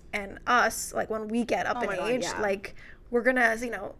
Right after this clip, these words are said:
Speaker 1: our
Speaker 2: I'm
Speaker 1: generation's probably g-, still gonna have Instagram at,
Speaker 2: I'm
Speaker 1: like,
Speaker 2: gonna
Speaker 1: ninety,
Speaker 2: still
Speaker 1: you know?
Speaker 2: scroll through TikTok in the nursing
Speaker 1: Right.
Speaker 2: home.
Speaker 1: So we're like the Prime,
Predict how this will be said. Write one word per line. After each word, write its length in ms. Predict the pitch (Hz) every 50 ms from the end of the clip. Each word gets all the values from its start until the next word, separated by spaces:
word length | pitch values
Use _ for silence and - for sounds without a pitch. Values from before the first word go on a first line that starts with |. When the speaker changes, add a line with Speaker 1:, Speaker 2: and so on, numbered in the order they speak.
| - - - - - - -
Speaker 1:
our 60 | 247
Speaker 2:
I'm 60 | 226
Speaker 1:
generation's 360 | 233 247 277 277 269 - 269 254
probably 220 | - 277 269 254
g-, 80 | 240 254
still 180 | - - 285
gonna 140 | 277 269 269
have 140 | 254 240 -
Instagram 420 | - 254 - - - - 165 -
at, 80 | - 233
Speaker 2:
I'm 240 | 240 240 247 262 269
Speaker 1:
like, 80 | 277
Speaker 2:
gonna 140 | 294 302 320
Speaker 1:
ninety, 240 | 226 226 226 233 226 196
Speaker 2:
still 200 | 247 247 240 240
Speaker 1:
you 40 | 247 247
know? 40 | 247
Speaker 2:
scroll 680 | - - - - - - 233 226 220 220 214 214 220
through 260 | 220 220 - 220 220 214
TikTok 460 | - 233 220 220 - 208 180 180 -
in 100 | 202 208
the 80 | 190
nursing 340 | 185 320 330 294 - - -
Speaker 1:
Right. 60 | -
Speaker 2:
home. 220 | 170 175 143 120 180
Speaker 1:
So 400 | 202 214 285 285 277 269 269 269
we're 400 | 254 247 240 240 226 220 269 285
like 200 | 269 277 277 269
the 60 | - -
Prime, 500 | - - 254 240 196 156 - 254 254